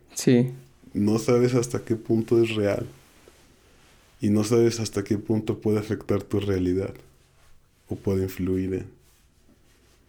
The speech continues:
Speaker 2: Entonces, al final del día, no sé si solo sea la ley de la atracción.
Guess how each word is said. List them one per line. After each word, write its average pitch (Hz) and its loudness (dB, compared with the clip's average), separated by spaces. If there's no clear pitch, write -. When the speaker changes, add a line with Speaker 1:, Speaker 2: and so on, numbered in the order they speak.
Speaker 2:
Entonces, 110 0
al 107 0
final 110 2
del 113 4
día, 110 4
no 110 4
sé 107 -2
si 104 -2
solo 104 0
sea 98 -2
la 104 0
ley 101 2
de 110 4
la 104 2
atracción. 101 -2